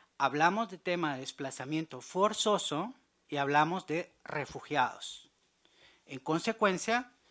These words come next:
se trataría aquellas personas que llegan al Caribe o que en razón de que tienen un temor fundado de persecución, abandonan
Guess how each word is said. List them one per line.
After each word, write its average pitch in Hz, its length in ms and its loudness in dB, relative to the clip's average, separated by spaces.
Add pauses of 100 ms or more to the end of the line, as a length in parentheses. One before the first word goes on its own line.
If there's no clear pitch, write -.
se 143 140 -10
trataría 151 680 0
aquellas 180 480 -2
personas 170 680 -4
que 135 360 -6 (320)
llegan 131 520 -2 (100)
al 147 240 0
Caribe 185 560 0 (400)
o 147 220 -2
que 147 280 -2
en 151 200 -4
razón 147 440 2
de 185 140 0
que 127 120 -8
tienen 165 380 0
un 170 140 -4
temor 165 460 0
fundado 165 640 2
de 131 80 -6
persecución, 175 760 -6 (280)
abandonan 165 840 2